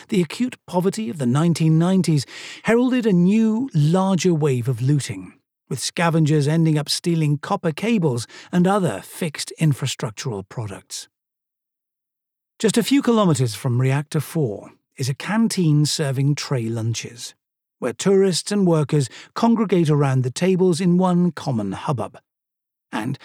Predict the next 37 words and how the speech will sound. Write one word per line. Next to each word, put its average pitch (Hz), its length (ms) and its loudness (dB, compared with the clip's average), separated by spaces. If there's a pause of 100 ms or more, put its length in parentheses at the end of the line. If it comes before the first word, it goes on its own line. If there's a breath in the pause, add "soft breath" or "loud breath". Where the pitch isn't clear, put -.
(160 loud breath)
half 147 260 2
a 170 60 4
year 151 340 2
after 180 280 0
my 160 180 4
visit 156 340 0
to 170 100 0
Chernobyl, 175 580 2 (300 loud breath)
the 180 140 4
actual 196 440 0
control 190 540 0
room 131 300 0
in 117 100 -2
Reactor 139 460 -4
four 156 360 0
was 143 160 0
also 185 640 -2
open 139 340 2
to 135 100 -6
paid, 165 480 0 (160 loud breath)
short-term 170 800 2
visitors 143 540 -2 (320 loud breath)
keen 247 320 2
on 247 100 0
experiencing 147 720 0
the 135 80 -4
heart - 480 -10
of 104 140 -6
darkness, 127 600 -4 (680)
where 127 100 -6
the 117 100 -6
levels 143 300 2
of 120 80 2
radioactivity 147 920 2
can 143 200 0
still 170 520 0
be 113 180 -2